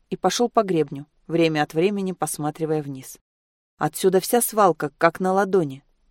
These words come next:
Какая же огромная! Вдали можно разглядеть порты и несколько швартующихся судов. А еще пару кораблей на открытом песке, которые ждали своей очереди, чтобы войти в Мехарат.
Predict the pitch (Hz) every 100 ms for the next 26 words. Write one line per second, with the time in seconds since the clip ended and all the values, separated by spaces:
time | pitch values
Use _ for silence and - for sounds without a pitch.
0 | _ - 143 - 247 247 262 233 220 160
1 | 143 131 - _ _ _ _ - 151 175
2 | 240 254 214 185 165 160 165 160 156 -
3 | - 220 - 185 - _ - 175 220 -
4 | 220 - 190 180 185 160 175 - 165 165
5 | - 147 131 135 - _ _ _ _ _
6 | _ - 170 - 254 214 196 - 175 160
7 | 202 240 190 165 190 190 208 208 202 -
8 | 147 - _ _ - 165 175 170 175 180
9 | 165 160 160 156 139 180 185 170 151 147
10 | - 156 156 151 - 175 160 156 156 147
11 | 135 -